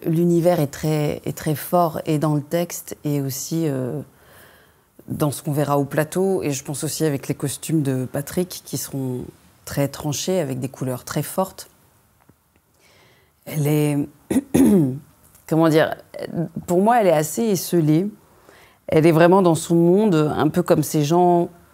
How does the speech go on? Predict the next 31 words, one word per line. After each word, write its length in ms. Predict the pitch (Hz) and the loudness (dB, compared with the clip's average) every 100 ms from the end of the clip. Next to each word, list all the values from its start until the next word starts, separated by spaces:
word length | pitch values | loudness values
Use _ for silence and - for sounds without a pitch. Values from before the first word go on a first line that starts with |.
| - | -4
qu'on 160 | 151 | 2
imagine, 400 | 143 147 160 220 | 4 2 2 -2
parce 140 | 226 160 | -4 -8
que 80 | 143 | -8
moi, 100 | 147 | -8
je, 140 | 151 | -8
j'en 180 | 143 143 | -10 -8
connais 220 | 143 139 | -6 -6
pas 140 | 139 | -6
vraiment, 360 | 127 139 156 190 - - - - - - | -6 -4 -4 -6 -12 -20 -20 -20 -20 -12
euh, 340 | - - - - _ _ _ _ _ _ _ _ _ _ - | -10 -10 -12 -16 _ _ _ _ _ _ _ _ _ _ -14
privilégiés, 880 | - 160 156 160 156 135 160 214 - _ _ - - _ _ - | -4 0 2 4 2 2 0 -2 -8 _ _ -20 -20 _ _ -12
euh, 40 | - - - | -10 -10 -12
depuis 380 | - 143 135 147 | -6 -4 -2 -4
tout 160 | - 156 | -4 -2
temps, 240 | 202 240 | 2 2
depuis 300 | 185 147 156 | 2 0 -2
qu'elle 200 | 160 147 | -2 0
est 60 | 147 | 2
née, 300 | 160 220 226 | 2 0 -2
donc 200 | 143 165 | -4 -2
avec 320 | 147 151 - | -2 -4 -2
une, 460 | 151 143 143 139 151 - _ _ _ _ _ _ _ _ _ _ _ - | 0 0 -4 -6 -12 -20 _ _ _ _ _ _ _ _ _ _ _ 0
une 140 | 170 | 2
réalité 500 | 147 160 170 170 233 | 4 4 4 2 0
qui 100 | 226 | 0
est 40 | 151 | 0
vraiment 340 | 151 147 147 | 2 2 2
la 120 | 143 | 0
sienne, 480 | 139 - 208 226 202 | -4 -4 -2 0 -2
sans, 520 | 151 - 147 143 143 | -4 -4 -4 -4 -6